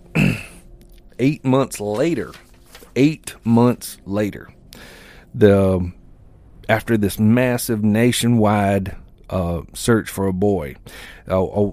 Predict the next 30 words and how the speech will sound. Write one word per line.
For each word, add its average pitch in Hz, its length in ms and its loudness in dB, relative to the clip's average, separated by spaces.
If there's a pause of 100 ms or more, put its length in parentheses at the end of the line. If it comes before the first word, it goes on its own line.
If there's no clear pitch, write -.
this 104 280 -2
word 117 540 4
had 101 240 -4
come 113 220 2
about 101 440 0
that, 98 240 2
uh, 92 260 0
there 101 160 2
was 101 120 0
a 95 80 0
boy 92 640 2
located 104 520 0
in 92 200 0
Mississippi, 117 840 0 (520)
um, 95 500 0 (680)
that 104 360 0
matched 127 760 0 (480)
young 113 440 4
Bobby's 95 400 0
description. - 640 -4 (1600)
And 113 260 4
supposedly 120 580 6
the 101 100 -4
child 104 340 0
was 95 80 -6
safe 123 280 -4
and 104 140 -4
sound 165 300 0
in 104 140 2
Mississippi. 104 580 -4